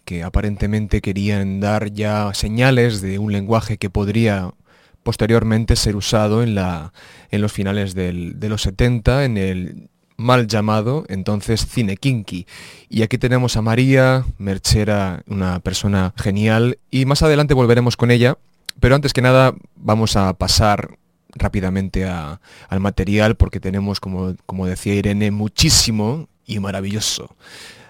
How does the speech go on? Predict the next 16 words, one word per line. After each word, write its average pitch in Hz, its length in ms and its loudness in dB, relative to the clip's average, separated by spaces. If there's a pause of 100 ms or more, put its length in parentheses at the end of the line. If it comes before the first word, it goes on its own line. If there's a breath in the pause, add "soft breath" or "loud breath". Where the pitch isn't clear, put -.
(140 loud breath)
Así - 380 -2
que 87 640 -6
vamos 101 340 -4
a 117 40 -2
empezar 120 400 0
con 127 120 0
Los 117 140 2
Golfos, 123 480 2
película 107 380 2
de 101 100 0
Saura 127 480 4
del 98 160 -4
año, 101 320 -2
del 98 220 0
año 113 160 4
sesenta 107 720 -2